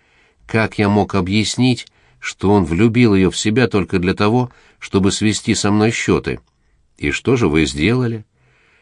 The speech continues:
Что же я сделал? Ох, Чарльз, ничего я не сделал. Я думал, что он сорвется,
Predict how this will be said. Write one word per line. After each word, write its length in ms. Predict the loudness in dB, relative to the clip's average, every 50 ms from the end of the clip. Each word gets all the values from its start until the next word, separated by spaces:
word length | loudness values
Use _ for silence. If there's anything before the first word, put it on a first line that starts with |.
| _ _ _ _ _
Что 340 | _ -16 -16 -10 -6 -4 -4
же 160 | -2 -2 -2
я 160 | 0 0 -2 -2
сделал? 480 | -4 -2 0 2 2 2 0 -2 -6 -12 _ _ _ _
Ох, 280 | -8 -6 -4 -4 -6 -6
Чарльз, 500 | -6 -2 -2 -2 -2 -2 -6 -10 -12 -16 _ _ _ _ _ _ -6
ничего 680 | -2 0 0 0 0 -2 -2 0 0 2 2 2 2
я 120 | 2 2 0
не 180 | -2 -2 -2
сделал. 480 | -4 -2 -2 -2 -2 -2 -4 -6 -10 -12 _ _ _ _ _ _ _ _ _ _ _ _ -4
Я 180 | 0 0 2
думал, 240 | 4 4 6 4 4
что 140 | 4 2 2
он 80 | 2 2
сорвется, 840 | 2 2 2 2 2 2 4 4 2 2 0 -2 -4 -6 -6